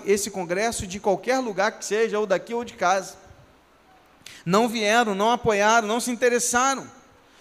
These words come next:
Fiquei me perguntando na sexta-feira, onde estavam as mulheres mais novas? Tinha algumas aqui, sim, mas as mulheres mais velhas vieram. E cadê as mais novas?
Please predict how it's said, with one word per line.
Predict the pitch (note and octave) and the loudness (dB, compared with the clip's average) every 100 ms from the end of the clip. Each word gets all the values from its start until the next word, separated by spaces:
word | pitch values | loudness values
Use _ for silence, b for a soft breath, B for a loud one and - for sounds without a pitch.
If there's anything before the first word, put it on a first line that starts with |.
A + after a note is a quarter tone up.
| b | b
Fiquei | - A3+ C#4 | -6 0 2
me | C4+ | 2
perguntando | C4+ A#3 A#3+ C4 B3+ | 2 2 2 0 0
na | B3+ | -2
sexta-feira, | C4 - A3+ - B3+ C4 | -2 -2 -2 0 2 2
onde | D4+ | 0
estavam | C4 - B3+ B3+ | -2 2 2 2
as | |
mulheres | A3 G#3+ A#3+ B3 | 0 2 2 2
mais | A3+ F#3 | 0 -2
novas? | E3+ G3+ C#4 G3+ C3+ - - - _ _ _ _ _ _ _ _ _ _ _ | 4 6 6 2 -6 -8 -10 -14 _ _ _ _ _ _ _ _ _ _ _
Tinha | - F#4 G4 | -2 0 0
algumas | G#3 D#4 E4 F#3 | 0 0 0 -4
aqui, | F#3+ B3 D4 | -4 -4 -4
sim, | - B3 C#4 - B B | -4 -4 -8 -14 B B
mas | F3+ F3+ | -2 2
as | C4 B3 | 4 2
mulheres | A#3+ B3 D#4 | 0 0 0
mais | C4+ C4 D#3+ | 0 0 0
velhas | F#3 C#4 D#4+ | 4 4 4
vieram. | D#4+ F#4+ F#3 B3+ | 0 2 4 2
E | B3 | 0
cadê | G4+ B4 | -2 2
as | B4 | 0
mais | A#4 A#4 | 0 -2
novas? | A#4 A#4+ F#3+ C3 - - | 0 0 0 -2 -4 -10